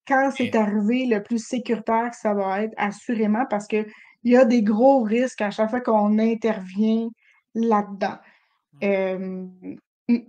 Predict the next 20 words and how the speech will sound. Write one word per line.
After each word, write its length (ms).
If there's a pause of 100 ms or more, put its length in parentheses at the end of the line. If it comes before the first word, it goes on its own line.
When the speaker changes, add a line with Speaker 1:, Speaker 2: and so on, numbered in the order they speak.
(140)
Speaker 1:
Fait 80
que 100
le 80
moins 260
possible, 420
on 140
intervient, 580
assurément. 640 (240)
Moi, 100
j'ai 140
déjà 320
eu, 360
en 160
tant 200
que 100
technicienne 560
en 120
clinique, 420
là, 220
euh, 260